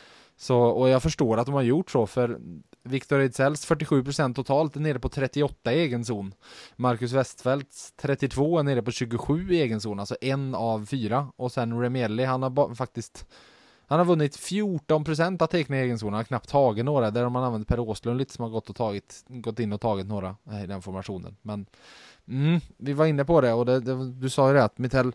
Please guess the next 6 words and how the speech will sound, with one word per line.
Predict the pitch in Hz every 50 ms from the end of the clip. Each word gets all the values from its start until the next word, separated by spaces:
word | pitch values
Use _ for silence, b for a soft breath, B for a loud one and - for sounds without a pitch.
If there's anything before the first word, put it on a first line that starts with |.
| _ _ -
pratade | 139 143 131 117 - 117 123 147
om | 139 135 127 123 117
det | 117 117
efter | 117 - - - 117 113 110 117 113 110 113
Växjöförlusten, | 120 135 - - - 117 104 - 110 107 101 - - - 131 135
att | 131 - - -